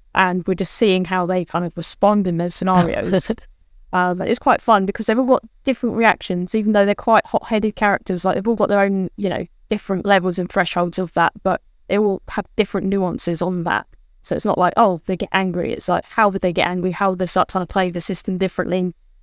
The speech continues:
Speaker 1: um, to get what they want? So they've all got their own little ways of doing things. And I think just sort of taking them out of the story you're writing, going, "What would this character do if this happened?" um, can really help you kind of go, "Oh, yeah, I know, I know how this character's gonna behave." And I think when you really know that,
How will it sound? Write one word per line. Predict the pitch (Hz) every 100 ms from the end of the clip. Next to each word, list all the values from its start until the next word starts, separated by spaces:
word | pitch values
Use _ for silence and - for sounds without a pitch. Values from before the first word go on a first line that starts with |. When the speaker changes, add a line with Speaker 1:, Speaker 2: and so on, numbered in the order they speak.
| - 185
Speaker 1:
um, | 180 175
to | 220
get | 214 208
what | 180
they | 185 180
want? | 185 180 -
So | 208
they've | 226
all | 254
got | 214
their | 185 202
own | 196 196 190 _ _ -
little | - 202
ways | 208 196 180
of | 160
doing | 190 180 160
things. | 147 165 170
And | 185
I |
think | 190 214 160 -
just | 220 - -
sort | -
of | -
taking | 254 240 220
them | 208
out | 202
of | 180
the | 180
story | - 208 190
you're | 185
writing, | 185 196 185 170 175
going, | 180 185
"What | 214 214
would | 208
this | 190
character | 233 214 -
do | 208 190 185 180 _ _ _ -
if | 180 - - - 196
this | 202 -
happened?" | 170 - 180 175 - _ _ _ _ -
um, | 185 180
can | 175 214
really | 208
help | - 196 -
you |
kind | 214 220
of | 196
go, | 208 196 -
"Oh, | 285 277
yeah, | 240 185
I | 190
know, | 220 202 -
I | 226
know | 214
how | 185 190
this | 226
character's | - 190 -
gonna | - 190
behave." | 180 214 170 170 180 _ _ _ _
And | -
I | 196
think | 262
when | -
you | 233
really | 226 220
know | 208 220 240
that, | 185 160 -